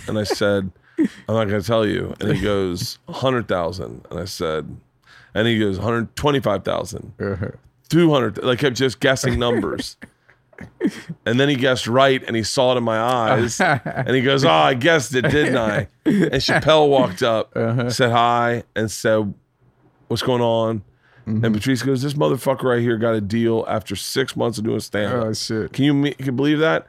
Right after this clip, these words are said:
Speaker 1: And
Speaker 2: Mm-hmm.
Speaker 1: Chappelle was like, "I think he was high," but he goes, "Here's the problem with Hollywood.
Speaker 2: <laughs>
Speaker 1: They're gonna tell you, they're gonna tell you you can paint whatever picture you wanna paint,
Speaker 2: Mm-hmm.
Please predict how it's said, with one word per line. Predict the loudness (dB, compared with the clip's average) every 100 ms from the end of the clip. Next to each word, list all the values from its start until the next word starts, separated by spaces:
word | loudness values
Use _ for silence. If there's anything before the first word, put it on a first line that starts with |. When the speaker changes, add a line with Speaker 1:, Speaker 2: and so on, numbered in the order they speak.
| -10
Speaker 1:
And | -4
Speaker 2:
Mm-hmm. | -2 -2
Speaker 1:
Chappelle | 0 4 4
was | 4 2
like, | 0 0 -4 _ _ _ _ _
"I | -6
think | -4 0
he |
was | -2 -2
high," | -2 0 0
but | 0
he | -2
goes, | -2 -4 -6 -10 -4
"Here's | 0 0
the | -2
problem | -6 -2 0 0 -2
with | -4
Hollywood. | -2 -2 0 -2 -2 -4 -6
Speaker 2:
<laughs> | -4 -4 -4 -4 -4 -6 _ _ _
Speaker 1:
They're | 0 2
gonna | 4 2 0
tell | -2 2 2 4
you, | 2 0 -2 -6 -14 _ _ _ _ _ _ _ _ _ _ _ _ _ _ _
they're | 2
gonna | 4 2
tell | 0 2 2
you | 2
you | 0
can | -4 -6
paint | -2 -2
whatever | 0 -2 -2
picture | -2 -4 0
you | 0
wanna | 0 0 -4 _
paint, | -2 0 -2 -4
Speaker 2:
Mm-hmm. | -2 0